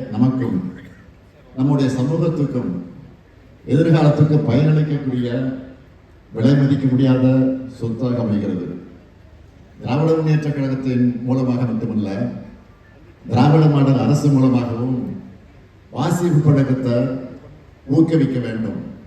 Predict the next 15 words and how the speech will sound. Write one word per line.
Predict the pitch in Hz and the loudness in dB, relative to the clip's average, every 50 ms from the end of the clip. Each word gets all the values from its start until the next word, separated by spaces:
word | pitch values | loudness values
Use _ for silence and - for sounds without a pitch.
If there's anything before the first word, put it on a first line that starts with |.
| - - - - - - - - - - - - - - | -20 -20 -20 -20 -20 -20 -20 -20 -20 -20 -20 -20 -4 0
புத்தகங்களை | - - - - 180 180 180 170 156 143 | 0 2 2 4 4 4 4 4 4 4
எல்லோருடைய | 127 131 139 147 147 143 143 135 131 | 4 4 4 4 4 4 4 4 4
கைகளுக்கும் | 123 127 135 135 139 143 - 147 143 - - | 4 4 4 4 4 2 0 -2 -2 -4 -4
கொண்டு | 127 131 139 135 123 | -6 -4 -4 -4 -2
சேர்க்கணும்னு | - 123 120 113 - 123 120 117 117 120 135 139 131 120 110 101 92 - - - - - - - - - - - - - _ - - | -2 -2 -2 -2 0 0 0 0 0 0 0 0 -2 -2 -4 -6 -8 -10 -12 -16 -20 -20 -20 -20 -20 -20 -20 -20 -20 -20 _ -10 -4
ஏராளமான | 117 127 135 135 143 143 143 143 151 156 160 | -2 -2 0 0 0 -2 -2 -2 -2 -2 0
திட்டங்களையும் | 151 135 131 127 139 139 127 123 127 123 123 120 123 123 | 0 -2 -2 0 0 2 2 2 2 2 2 4 4 4
முன்னெடுப்புகளையும் | 117 123 127 131 127 - 123 113 - 113 117 120 127 131 123 - - - - - - - - - - - - - - - - - | 4 4 4 2 2 0 0 0 0 0 -2 0 0 0 0 0 -2 -4 -6 -8 -12 -16 -20 -20 -20 -20 -20 -20 -20 -20 -20 -10
நாம | - 123 123 120 117 113 | -4 -2 0 0 0 0
தொடர்ந்து | 127 123 123 131 127 123 123 127 131 131 131 - - | 0 -2 0 2 2 2 2 2 2 0 0 -2 -4
செஞ்சுக்கிட்டு | - 113 107 110 120 113 101 101 98 | -6 -2 0 0 0 0 -2 -4 -6
இருக்கோம். | 98 98 95 85 76 - - - - - - - - - - - - - - - - - - - - - | -6 -8 -8 -8 -8 -10 -12 -16 -20 -20 -20 -20 -20 -20 -20 -20 -20 -20 -20 -20 -20 -20 -20 -20 -16 -10
நாம | 131 135 143 143 135 | -4 -2 0 2 2
செஞ்சுக்கிட்டு | 123 131 139 151 175 180 175 175 | 2 2 0 2 2 0 0 0
இருக்கக்கூடிய | 165 165 165 156 135 131 135 135 127 | 0 0 0 0 2 2 4 4 4